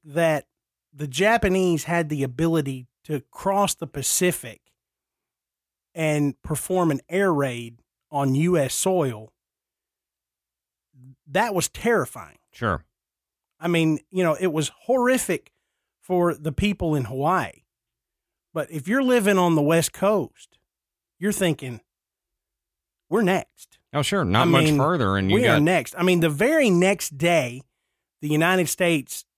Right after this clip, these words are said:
Speaker 1: you know, declared war.
Speaker 2: Right.
Speaker 1: And, and entered World War Two. So y-, you can imagine how everybody was feeling, especially in the time where,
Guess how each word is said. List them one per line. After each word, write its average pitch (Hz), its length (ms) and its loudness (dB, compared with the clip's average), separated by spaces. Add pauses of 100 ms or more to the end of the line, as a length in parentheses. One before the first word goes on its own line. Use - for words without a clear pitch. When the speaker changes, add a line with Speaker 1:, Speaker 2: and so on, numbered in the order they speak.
Speaker 1:
you 165 120 -2
know, 143 140 0
declared 147 520 -2
war. 131 480 -4 (200)
Speaker 2:
Right. 85 280 0
Speaker 1:
And, 143 280 -2 (120)
and 143 240 -6
entered 175 400 0
World 143 240 0
War 123 220 -2
Two. 139 480 -4 (840)
So 160 460 0 (1040)
y-, 175 480 -16
you 214 240 2
can 196 220 0
imagine 151 800 0 (960)
how 160 240 -2
everybody 160 680 2
was 127 220 -6
feeling, 170 500 -2
especially 233 760 0
in 185 320 0
the 165 60 0
time 196 540 0
where, 156 380 0